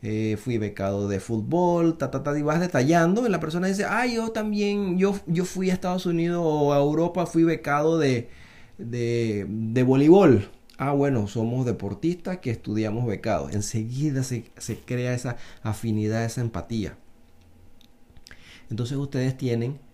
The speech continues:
que comenzar a, a analizar un poquito de cómo, cómo hacerlo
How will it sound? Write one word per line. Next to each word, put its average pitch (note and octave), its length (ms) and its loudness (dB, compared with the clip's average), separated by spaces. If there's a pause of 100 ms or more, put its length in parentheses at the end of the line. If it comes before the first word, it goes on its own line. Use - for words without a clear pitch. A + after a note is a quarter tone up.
(260)
que - 120 -16
comenzar G2+ 520 -4
a, A2 100 -4
a G2 280 -8 (120)
analizar G#2 420 -2
un A2+ 100 -6
poquito B2+ 440 -6
de A2 160 -4
cómo, C3+ 400 -4
cómo C#3+ 380 -6
hacerlo B2+ 600 -2